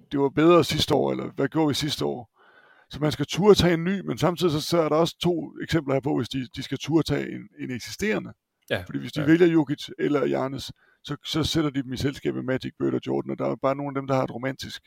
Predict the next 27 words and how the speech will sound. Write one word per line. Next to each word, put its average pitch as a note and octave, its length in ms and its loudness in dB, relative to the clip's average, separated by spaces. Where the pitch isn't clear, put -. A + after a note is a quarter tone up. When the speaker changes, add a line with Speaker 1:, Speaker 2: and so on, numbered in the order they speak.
Speaker 2:
Okay. A2+ 340 -2
Speaker 1:
forhold D3 300 0
Speaker 2:
Ja, G#2+ 140 -4
ja. - 60 -4
Speaker 1:
til, - 80 -10
til, - 220 -10
til B2+ 160 -6
de B2 80 -6
gamle B2+ 280 -2
stjerner. A2 500 -8
Speaker 2:
Men A#2+ 120 0
altså, G#2+ 180 -6
Shai A2 260 -4
Gilgeous-Alexander, A2 600 -6
nummer A2+ 180 -2
tre - 320 -2
på B2 80 -4
N A2+ 60 -2
B G#2+ 40 -4
A's A#2 120 -4
topscore-liste A2 680 -6
med, G2+ 320 -8
øh, F#2+ 120 -10
enogtredive A2+ 460 -4
komma G#2 140 -8
et B2 120 -8
point A#2 280 -6